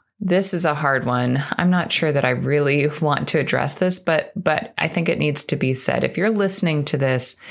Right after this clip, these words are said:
then you are trying to live on a budget. You're trying to live out a budget, live your life so that you can retire at some point and preferably early, right?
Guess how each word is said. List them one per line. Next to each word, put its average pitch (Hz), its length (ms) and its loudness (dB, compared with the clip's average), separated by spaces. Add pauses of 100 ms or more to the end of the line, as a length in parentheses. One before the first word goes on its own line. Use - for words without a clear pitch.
(340)
then 143 240 2
you 160 280 2
are 135 600 0
trying 202 560 0
to 180 220 0
live 151 600 -2 (180)
on 151 180 2
a 143 60 2
budget. 123 460 0
You're 127 200 2
trying 180 400 0
to 170 120 0
live 170 640 0
out 147 260 0
a 143 60 -2
budget, 127 520 0
live 175 280 0
your 180 120 0
life 127 300 0
so - 180 0
that 135 200 0
you 151 140 0
can 139 200 0
retire 156 680 0
at - 160 -4
some 208 300 2
point 175 360 0
and 143 160 0
preferably 233 920 0
early, 131 380 0
right? 147 500 0